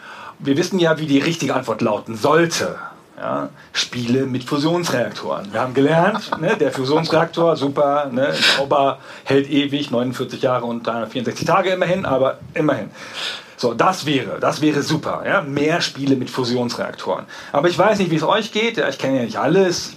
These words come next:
ich habe schon in vielen Spielen mit Raumschiffen gespielt und ich habe schon in vielen Spielen Roboter durch die Gegend bewegt und so, aber ich habe noch nie mit einem Fusionsreaktor gespielt. Das liegt daran, ich,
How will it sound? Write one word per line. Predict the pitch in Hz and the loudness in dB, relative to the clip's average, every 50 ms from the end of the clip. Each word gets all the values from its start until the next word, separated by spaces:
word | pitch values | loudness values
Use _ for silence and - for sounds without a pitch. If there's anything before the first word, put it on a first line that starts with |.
| - - | -18 -18
ich | - | -16
habe | - - - | -16 -16 -16
schon | - - | -18 -18
in | - | -20
vielen | - - - - 113 110 107 | -20 -18 -12 -8 -6 -6 -6
Spielen | 107 - - 131 127 | -6 -6 -4 -2 -2
mit | 139 160 160 - | -2 -2 0 0
Raumschiffen | 139 170 180 175 - 165 156 165 190 180 | 2 2 2 4 2 2 2 2 0 -2
gespielt | 190 190 - 220 214 214 220 233 247 233 | -2 -2 -2 0 2 2 2 2 2 0
und | 214 - - | -2 -2 -4
ich | - | -6
habe | - - | -8 -6
schon | - - 87 87 | -8 -12 -12 -12
in | - | -12
vielen | - - - - - | -14 -14 -14 -14 -12
Spielen | - - 107 104 | -10 -10 -8 -4
Roboter | - 95 101 101 98 - - - 135 131 135 139 143 135 123 - | -2 0 2 4 4 4 4 2 2 2 4 4 2 0 -2 -4
durch | - 135 | -10 -14
die | - 120 | -12 -6
Gegend | 120 131 139 143 151 139 | -4 -2 0 0 -2 -2
bewegt | - 135 120 135 151 160 165 165 - - | -2 -2 2 2 4 4 2 0 -2 -6
und | - 156 | -6 -2
so, | - 170 170 170 175 170 165 - - 196 202 - - - - - - - - - - - - - | 0 2 4 4 4 4 2 0 -4 -6 -6 -6 -10 -12 -12 -14 -14 -16 -18 -20 -20 -20 -14 -10
aber | - - 101 | -6 -4 -2
ich | - | -2
habe | - - | -2 -2
noch | 120 98 107 | -4 -6 -4
nie | 117 113 120 127 139 143 147 151 143 151 151 | -2 -2 0 0 0 2 2 2 2 2 2
mit | 117 120 123 117 123 135 | 2 2 0 0 0 0
einem | 123 113 | 0 0
Fusionsreaktor | - 117 113 123 113 110 113 110 98 - - - | -2 -2 0 0 0 0 -2 -4 -6 -6 -10 -10
gespielt. | - - - - - 76 71 - - - - - - - - - - - - - - - - - - - - - - | -8 -10 -10 -8 -8 -8 -8 -8 -8 -10 -12 -14 -16 -16 -18 -20 -20 -20 -20 -20 -20 -20 -20 -20 -20 -20 -20 -4 -2
Das | - 139 - - | 0 0 2 2
liegt | 226 294 - | 2 2 4
daran, | - 123 117 113 113 120 135 190 247 320 - - 139 | 2 2 2 2 0 0 0 0 0 -2 -4 -6 -10
ich, | 135 | -12